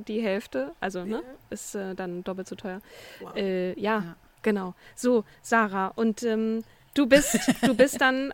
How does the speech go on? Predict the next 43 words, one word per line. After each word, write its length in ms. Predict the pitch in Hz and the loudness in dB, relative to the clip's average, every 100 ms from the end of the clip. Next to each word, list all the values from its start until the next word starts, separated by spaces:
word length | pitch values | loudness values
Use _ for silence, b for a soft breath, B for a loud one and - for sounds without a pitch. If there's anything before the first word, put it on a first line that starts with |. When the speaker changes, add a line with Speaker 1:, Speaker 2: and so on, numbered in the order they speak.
| - | 0
Speaker 1:
also 200 | 226 233 | 2 4
du 120 | 226 | 2
hast 120 | 247 | 2
das 160 | 262 - | -2 -2
Ticket, 300 | 269 311 349 - - | -4 -2 -4 -6 -10
du 60 | 226 | -2
bist 140 | 254 | 0
nach 120 | 247 | 0
Frankfurt 520 | 220 240 285 - 311 - | 0 0 0 -2 -6 -4
und 160 | 226 | -4
so 120 | 226 | 0
i-, 120 | 220 - - - - | -2 -4 -16 -16 -10
immer 320 | - 262 262 | -6 -4 -4
so 100 | 254 | -4
von 160 | 247 | -4
dieser 220 | 233 226 214 | -2 -4 -4
To-Do-Liste 640 | 208 254 339 330 - - | -6 0 0 0 -4 -2
eine 220 | 220 220 | 0 0
Sache 200 | 226 220 | -2 -2
abgehakt 480 | 254 - 277 294 294 | -4 -2 -4 -4 -6
und 200 | 226 214 | -8 -6
je 160 | 214 208 | -6 -2
weiter 400 | 226 330 339 269 | 0 -2 -2 -4
du 160 | 254 | -4
runterkamst 600 | 247 330 330 - 294 285 | -2 0 -2 -4 -8 -6
in 60 | 254 | -6
dieser 220 | 233 220 | -2 -2
To-Do-Liste, 480 | 233 233 302 285 262 | -4 -4 -6 -4 -6
hast 80 | 247 | -4
du 60 | |
gesagt, 180 | 240 226 | -4 -2
"So 100 | 220 | -2
jetzt, 280 | 196 - - _ | -2 -6 -20 _
wenn 140 | 214 214 | -6 -4
ich 100 | 233 | -4
jetzt 180 | 302 294 | -6 -6
nicht 100 | 254 | -8
springe, 260 | - 247 | -4 -2
dann 120 | 240 | -2
bin 100 | 214 | -4
ich 240 | 208 - 208 | -6 -6 -4
wirklich 380 | 208 - 185 - _ _ | -4 -6 -14 -20 _ _
dumm." 340 | - 165 - | -4 -4 -10